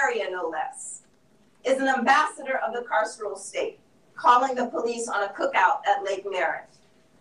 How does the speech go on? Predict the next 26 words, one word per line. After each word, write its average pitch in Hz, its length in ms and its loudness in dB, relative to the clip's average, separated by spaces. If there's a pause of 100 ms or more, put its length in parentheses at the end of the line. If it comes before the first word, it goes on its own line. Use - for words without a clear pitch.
(120)
It's 254 180 -2
worth 330 260 8
noting, 359 500 2
too, 359 160 -4
that 269 180 0
the - 200 -4
app, 311 280 0
Citizen, 269 600 -6
was 247 160 -2
originally 294 460 -2
called 269 400 6
the 240 60 -4
less 269 440 0
chill 302 280 0
name 247 440 -6
Vigilante. 247 800 -2 (720)
And 269 140 4 (100)
in 285 80 2
its 254 120 -4
rebranding, 320 920 2
it 277 100 4
also 311 340 4
moved 311 280 0
away 294 360 2
from 269 140 -6
encouraging 320 580 2